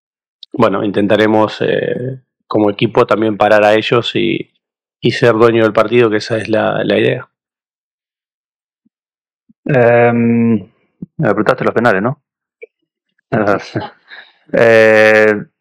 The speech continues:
Speaker 2: no, realmente no. Para mí son suerte, cien por ciento suerte. Obviamente vos podés estudiar mucho,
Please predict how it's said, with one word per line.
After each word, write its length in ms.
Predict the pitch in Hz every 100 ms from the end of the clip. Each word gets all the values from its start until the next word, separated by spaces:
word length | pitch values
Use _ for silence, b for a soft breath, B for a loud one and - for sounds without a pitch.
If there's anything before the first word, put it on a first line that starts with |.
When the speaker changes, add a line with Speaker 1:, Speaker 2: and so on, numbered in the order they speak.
| _ _ _ _
Speaker 2:
no, 500 | 131 143 117 107 104
realmente 520 | - 117 127 139 113
no. 560 | 107 104 101 95 92 _ _ _ _ _ _ 269 -
Para 180 | 110 107
mí 120 | 127
son 160 | 117
suerte, 500 | 107 127 123 117 110 _ _ 185 190 -
cien 220 | - 107
por 100 | -
ciento 220 | 107 101
suerte. 480 | 104 113 104 104 -
Obviamente 400 | 104 101 104 101
vos 180 | 95 101
podés 220 | 104 101
estudiar 380 | 101 - 104 101
mucho, 520 | 107 113 110 101 -